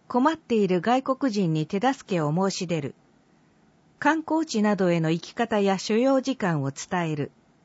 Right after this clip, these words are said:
道に迷っている外国人に道案内をする。観光地やおすすめのレストランを案内するなどのコミュニケーションの基礎知識の習得。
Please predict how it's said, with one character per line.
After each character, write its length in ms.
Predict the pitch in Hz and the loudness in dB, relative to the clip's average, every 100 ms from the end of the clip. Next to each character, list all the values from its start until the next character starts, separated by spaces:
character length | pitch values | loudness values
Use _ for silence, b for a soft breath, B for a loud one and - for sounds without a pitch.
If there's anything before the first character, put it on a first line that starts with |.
| b b b b b - | b b b b b -2
道 120 | 214 - | 0 2
に 180 | 320 311 | 2 4
迷 240 | 285 285 | 4 2
っ 60 | 302 | 0
て 200 | - 214 | 0 2
い 100 | 185 | 2
る 120 | 175 | 2
外 220 | 165 233 | 2 2
国 280 | 262 254 269 | 2 0 0
人 240 | 220 185 165 | 0 2 2
に 160 | 156 | 0
道 340 | 175 - 277 277 | -2 -4 -2 0
案 200 | 269 202 | 0 0
内 240 | 156 139 | -2 -4
を 80 | 135 | -6
す 200 | - 139 | -6 -6
る。 160 | 131 - _ _ _ _ _ _ _ | -6 -10 _ _ _ _ _ _ _
観 220 | - 294 294 | -2 -2 0
光 280 | 302 311 | 0 0
地 160 | - 202 | 0 0
や 140 | 180 170 | 2 2
お 60 | |
す 120 | - | 0
す 160 | 285 285 | -2 0
め 140 | 254 | 0
の 100 | 247 | 0
レ 140 | 233 247 | 0 0
ス 100 | - | 0
ト 140 | 208 | -2
ラ 160 | 175 160 | 0 0
ン 80 | 151 | 0
を 80 | |
案 200 | 170 233 | 0 0
内 220 | 254 262 233 | 0 0 -2
す 140 | 190 | -2
る 100 | 190 | 0
な 140 | 175 | 0
ど 100 | 160 | 0
の 220 | 151 147 - _ | -2 -2 -6 _
コ 140 | - 233 | -2 2
ミ 100 | 285 | 4
ュ 20 | |
ニ 140 | 302 | 2
ケ 200 | 285 302 | 0 0
ー 40 | 294 | 0
シ 140 | - | 0
ョ 40 | 180 | 0
ン 80 | |
の 120 | 160 151 | 0 -2
基 80 | |
礎 180 | - 254 | -2 -2
知 160 | - 262 | -2 -6
識 260 | - - | -6 -4
の 120 | 160 147 | -4 -4
習 260 | - 165 | -4 -4
得。 420 | 151 156 - 135 | -4 -10 -6 -8